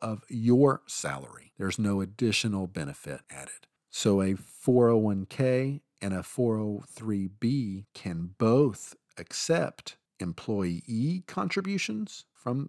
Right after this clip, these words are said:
the physician and employer contributions from the hospital. The four fifty-seven plan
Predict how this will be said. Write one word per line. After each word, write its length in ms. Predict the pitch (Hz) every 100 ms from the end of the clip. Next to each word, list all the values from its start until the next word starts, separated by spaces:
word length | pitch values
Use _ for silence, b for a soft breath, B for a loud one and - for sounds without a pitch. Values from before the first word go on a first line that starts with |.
| -
the 120 | 127
physician 580 | - 127 131 131 160 156 -
and 100 | 104
employer 840 | 95 - 117 104 107 123 139 143
contributions 840 | - 107 92 - 82 85 - 92
from 160 | - 107
the 100 | 101
hospital. 520 | 107 139 - - - _ _ _
The 140 | - 95
four 280 | - 110 92
fifty-seven 640 | - 95 104 120 117 127
plan 400 | - 147 147